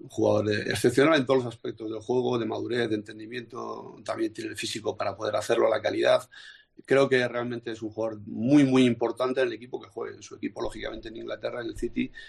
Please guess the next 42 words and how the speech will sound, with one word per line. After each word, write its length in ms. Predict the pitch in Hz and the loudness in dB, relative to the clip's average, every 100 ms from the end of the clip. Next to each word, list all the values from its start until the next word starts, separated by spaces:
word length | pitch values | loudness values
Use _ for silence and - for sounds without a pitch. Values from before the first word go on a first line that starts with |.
| - - | -20 -4
y 120 | 117 | 2
también 280 | 120 120 139 | 4 6 6
en 40 | |
la 80 | 143 | 4
selección 320 | 127 120 127 | 0 -4 -2
española. 500 | 123 - 117 117 107 | -4 -6 -8 -10 -12
Sí, 240 | - - - - _ _ _ _ _ | -12 -10 -10 -12 _ _ _ _ _
sí, 180 | - - | -8 0
Rodri 300 | 123 147 147 | 2 2 4
que 80 | |
debutó, 520 | 143 131 123 131 127 - | 4 4 4 4 2 0
creo 160 | 139 | 0
que 120 | 139 | 0
sí 100 | 131 | -2
estaba 300 | 127 127 117 | -2 -2 -2
Rodri 260 | 113 110 110 | -2 -4 -4
en, 220 | 107 107 - | -6 -8 -8
en, 240 | 107 113 - | -10 -10 -14
en 160 | 107 | -14
Rusia, 340 | 117 127 123 120 | -10 -8 -4 -2
también 280 | 139 117 | -2 -6
ahora 80 | 113 | -10
estoy 180 | 117 123 | -2 0
recordando 440 | 117 110 117 131 - | 0 -2 -4 -4 -2
<laughs> 60 | 131 | 0
algunos 380 | 131 131 135 127 | 2 2 4 6
de 80 | 135 | 6
ellos, 240 | 139 - - - - - - | 4 0 -10 -14 -16 -20 -10
Dani 280 | 117 117 117 | -2 0 2
Carvajal 460 | 117 113 110 113 | 0 0 0 -2
también, 680 | 110 107 117 131 127 123 - - | -2 -2 0 2 2 0 -6 -10
eh, 580 | 104 107 - - - - | -10 -10 -10 -10 -12 -10
Nacho 300 | 117 110 113 | -4 -2 -2
también, 400 | 107 107 127 131 | 0 2 4 4
creo 160 | 120 110 | 2 -2
que 100 | 107 | -4
te-, 160 | 107 - | -10 -18
sí, 360 | - - - | -18 -12 -8
estos 240 | - - - | -8 -8 -14
estaban 380 | 95 - - 95 | -12 -14 -18 -20
allí, 180 | 101 | -20
sí. 80 | 95 | -20